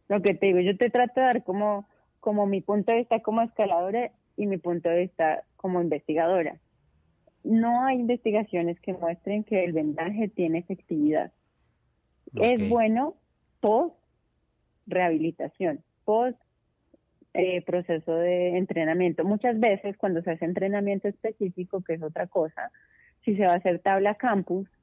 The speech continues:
Speaker 1: se vendan. ¿Mm? Se
Speaker 2: Ok.
Speaker 1: vendan los dedos. ¿Por qué? Para protegerlos del golpe y del impacto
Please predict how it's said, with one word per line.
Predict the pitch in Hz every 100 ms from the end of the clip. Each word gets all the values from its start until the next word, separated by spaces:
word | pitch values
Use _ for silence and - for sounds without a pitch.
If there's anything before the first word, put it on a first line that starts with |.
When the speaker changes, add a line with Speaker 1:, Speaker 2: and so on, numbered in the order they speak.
| _ _ _
Speaker 1:
se | -
vendan. | 190 233 208 156 139 151 _ _ _ _ _ _ _ -
¿Mm? | 220 302 _ -
Se | 180
Speaker 2:
Ok. | 120
Speaker 1:
vendan | 190 180 165 175
los | 185
dedos. | 226 208 170
¿Por | 180 180
qué? | - 220 -
Para | 196 185 180
protegerlos | 180 175 175 180 170 156 156
del | 175 196
golpe | 180 190 202 247
y |
del | 214 202
impacto | 165 - 160 160 170 165